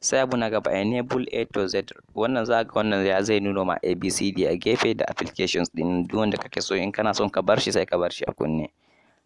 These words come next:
To sai abu na gaba. Ina kusan wanda muka yi bayani a can bayani, mhm. Nan da su ne. Sai mu je abu na gaba dock.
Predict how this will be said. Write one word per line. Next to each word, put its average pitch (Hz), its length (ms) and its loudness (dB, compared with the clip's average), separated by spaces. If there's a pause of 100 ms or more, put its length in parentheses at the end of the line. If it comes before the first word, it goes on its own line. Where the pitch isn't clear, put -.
(760)
To 85 160 0
sai 90 240 0
abu - 220 -2
na 95 160 -2
gaba. - 260 -4 (1120)
Ina - 160 -4 (160)
kusan 98 320 -4
wanda 95 180 -2
muka 92 260 -2
yi - 40 -2
bayani 87 320 -2
a 85 80 -2
can 90 260 -2
bayani, 87 460 0
mhm. 107 640 -8 (760)
Nan 92 240 -4
da - 60 -8
su - 240 -2
ne. 127 220 0 (1000)
Sai - 300 0
mu 98 80 0
je 98 320 2
abu - 240 -4
na 87 160 -2
gaba 85 240 2
dock. - 480 -2